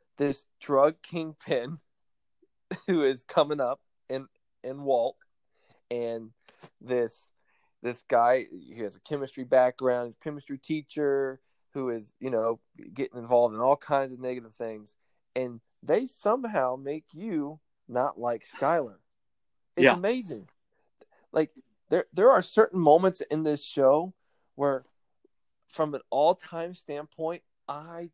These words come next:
Speaker 1: could, I cannot stand her. E-, and it's, it's consistent throughout the whole thing. Her attitude. I mean, I, I think, I think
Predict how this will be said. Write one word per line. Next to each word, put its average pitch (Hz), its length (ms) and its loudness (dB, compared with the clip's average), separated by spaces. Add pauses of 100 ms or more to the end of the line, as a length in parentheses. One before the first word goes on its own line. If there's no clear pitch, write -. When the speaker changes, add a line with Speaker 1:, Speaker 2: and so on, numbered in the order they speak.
Speaker 1:
could, 160 360 -2 (120)
I 165 160 -2
cannot 160 640 -4
stand 170 600 -6
her. 127 180 -4 (320)
E-, 156 180 -12
and 175 160 4
it's, 240 200 0 (260)
it's 247 180 -2
consistent - 640 -4
throughout 147 360 6
the 127 100 -4
whole 156 240 -2
thing. 151 380 -6 (300)
Her - 200 -6 (140)
attitude. 170 640 -2 (300)
I 160 100 -2
mean, 175 200 -10 (880)
I, 180 140 -8 (140)
I 208 160 4
think, 277 280 -4 (240)
I 208 100 2
think 277 180 -10